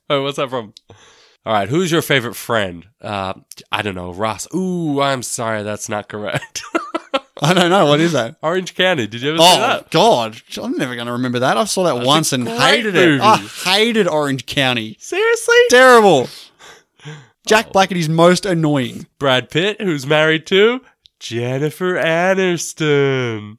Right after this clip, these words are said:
Speaker 1: who was in Friends.
Speaker 2: Please stop.
Speaker 1: Mike White is the teacher.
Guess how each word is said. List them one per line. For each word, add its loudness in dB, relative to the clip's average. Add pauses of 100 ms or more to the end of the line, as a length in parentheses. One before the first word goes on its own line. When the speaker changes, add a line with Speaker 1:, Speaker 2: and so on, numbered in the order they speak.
(140)
Speaker 1:
who -2
was 0
in -6
Friends. -2 (540)
Speaker 2:
Please -2
stop. -8 (540)
Speaker 1:
Mike -2
White 2
is -12
the -8
teacher. -6